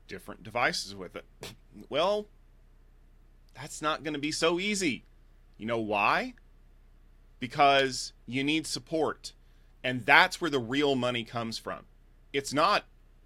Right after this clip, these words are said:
developing the software. Don't get me wrong, development costs a lot. But development over time is support. Adding new functionality, plugging security holes. That's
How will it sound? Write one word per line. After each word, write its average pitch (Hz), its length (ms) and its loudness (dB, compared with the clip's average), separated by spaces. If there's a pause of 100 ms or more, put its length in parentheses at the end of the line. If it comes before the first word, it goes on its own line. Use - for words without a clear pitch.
(140)
developing 123 560 2
the 98 60 -10
software. 123 520 0 (280)
Don't 320 120 -10
get 302 100 -10
me 262 100 -8
wrong, 208 300 0 (100)
development 175 420 -2
costs 139 320 0
a 110 40 -4
lot. 110 340 -2 (680)
But 123 200 -4
development 147 600 2
over 127 300 0
time 113 600 0 (120)
is 113 180 -6
support. - 760 -8 (920)
Adding 127 440 6
new 113 360 -4
functionality, 98 800 -6 (640)
plugging 120 400 -4
security 113 560 -6
holes. 87 560 -14 (720)
That's - 680 4